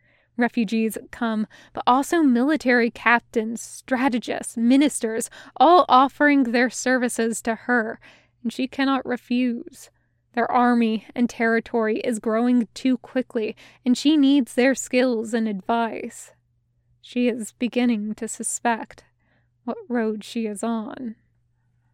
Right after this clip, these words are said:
The name of the game now is alliances. They have stretched themselves as far as they can,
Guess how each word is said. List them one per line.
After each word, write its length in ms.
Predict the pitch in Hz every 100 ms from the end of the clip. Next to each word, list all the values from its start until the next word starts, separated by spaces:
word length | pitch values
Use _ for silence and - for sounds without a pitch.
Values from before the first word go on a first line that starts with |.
| _ _ _ _ _ _ _ _ _ _ _ _ _ _ _ _ _ _ _ _ _ _ _ _ _ _ _ _ _ _ _ _ _ _ _ _ _ _ -
The 120 | 262
name 320 | 285 330 311
of 120 | -
the 80 | 247
game 380 | 226 247 247 233
now 480 | 240 240 220 - 247 _ _
is 160 | - 233
alliances. 1160 | 214 214 240 226 220 254 - 233 - - 233 - _ _ _ _ _ _ _
They 60 | 247
have 120 | 247
stretched 400 | - 254 240 -
themselves 500 | 240 226 - 226 220
as 160 | 240 226
far 280 | - 233 226
as 140 | 220
they 120 | 226
can, 420 | 220 - 233 220